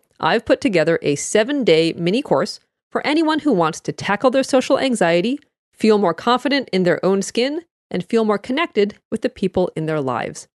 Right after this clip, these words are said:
You can sign up to get the seven lessons at ellen hendrickson dot com, and you'll also receive a new resource every two weeks that you won't find on the podcast. So sign up and share it with the important people in your life who face the challenge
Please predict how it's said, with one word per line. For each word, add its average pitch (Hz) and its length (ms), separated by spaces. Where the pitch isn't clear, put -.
You 185 80
can 196 100
sign 285 280
up 269 160
to 190 80
get 165 180
the 220 60
seven 262 300
lessons 226 400
at 135 140
ellen 196 240
hendrickson 190 440
dot 175 220
com, 285 340
and 196 80
you'll 214 140
also 311 320
receive 185 580
a 175 60
new 302 260
resource 175 480
every 277 300
two 254 220
weeks 196 320
that - 160
you 240 80
won't 170 260
find 160 220
on 139 100
the 139 80
podcast. - 680
So 180 160
sign 302 260
up 339 300
and 180 140
share 247 260
it 247 140
with 196 120
the - 120
important 247 500
people 240 280
in 185 140
your 180 140
life 208 420
who 180 80
face 240 340
the 285 100
challenge 196 480